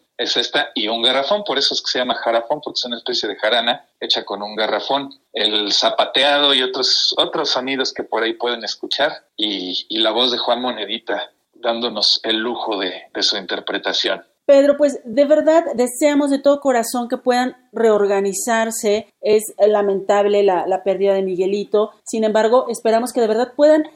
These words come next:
Speaker 2: hacerlo para que todos los niños sigan disfrutando de esta, de este espectáculo tan padre que ustedes hacen, de la música que está pensada especialmente para ellos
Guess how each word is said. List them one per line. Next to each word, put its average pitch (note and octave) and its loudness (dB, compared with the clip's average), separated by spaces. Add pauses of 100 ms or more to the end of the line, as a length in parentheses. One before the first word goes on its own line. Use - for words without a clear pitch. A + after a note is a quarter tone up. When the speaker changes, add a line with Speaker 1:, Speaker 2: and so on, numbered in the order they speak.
(160)
Speaker 2:
hacerlo B3+ 2
para A3+ 4
que A3+ 0
todos C#4 6
los C4 2
niños B3 -2 (140)
sigan C#4 0
disfrutando A#3 0
de G#3 6
esta, A3 2 (220)
de G3 -2
este A#3+ 0
espectáculo A#3 2
tan A3+ 2
padre A3 2
que G#3+ -14
ustedes G#3+ 0
hacen, G#3 0
de G3+ 4
la G3 4
música G#3+ 0
que G3+ -6
está G#3 -2
pensada G#3 -2
especialmente G3+ -2
para F#3 2
ellos G3 2